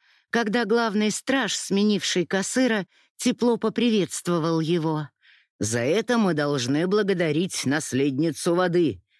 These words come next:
Давайте устроим праздник в ее честь». Я резко повернулась к нему. «Это очень любезно с твоей стороны, но в этом нет необходимости». «Не сердись, Нова», — он снова улыбнулся.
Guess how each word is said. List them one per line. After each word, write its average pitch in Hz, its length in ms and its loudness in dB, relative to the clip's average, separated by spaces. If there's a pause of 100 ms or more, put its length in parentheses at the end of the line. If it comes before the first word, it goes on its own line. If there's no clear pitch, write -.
(140)
Давайте 175 440 0
устроим 143 580 -2
праздник 110 760 -4
в 95 60 -6
ее 110 360 -2
честь». - 560 -6 (460)
Я 214 240 2
резко 214 400 0
повернулась 214 800 2
к - 100 -12
нему. 165 440 2 (440)
«Это 196 280 0
очень 220 340 2
любезно 214 600 2
с - 60 -10
твоей 190 320 0
стороны, 208 600 0 (220)
но 226 160 2
в - 20 0
этом 254 340 4
нет 269 220 2
необходимости». 208 1200 0 (540)
«Не 120 140 0
сердись, 143 720 -2
Нова», — 113 520 -2 (420)
он 190 220 2
снова 160 580 -2
улыбнулся. 165 920 -2